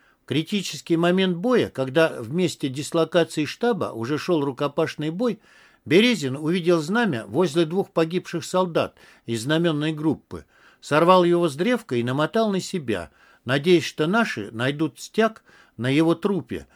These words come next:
когда прорвутся на помощь. Командир дивизии представил Березина к ордену Ленина, но в итоге дивизионный прокурор был награждён орденом Боевого Красного Знамени.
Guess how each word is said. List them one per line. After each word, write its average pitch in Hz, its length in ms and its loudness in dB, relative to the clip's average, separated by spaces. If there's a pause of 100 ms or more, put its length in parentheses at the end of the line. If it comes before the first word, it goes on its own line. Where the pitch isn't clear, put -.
(160)
когда 123 300 2
прорвутся 143 580 0
на 135 140 -2
помощь. 92 560 -6 (1600)
Командир 175 500 4
дивизии 208 520 0
представил 180 640 2
Березина 175 580 0
к - 100 -20
ордену 214 380 2
Ленина, 107 560 -2 (340)
но 135 140 0
в 180 100 6
итоге 226 480 2 (400)
дивизионный 156 640 4
прокурор 170 480 0
был 156 220 0
награждён 131 760 0
орденом 190 500 0
Боевого 123 460 0
Красного 135 480 -2
Знамени. 82 640 -12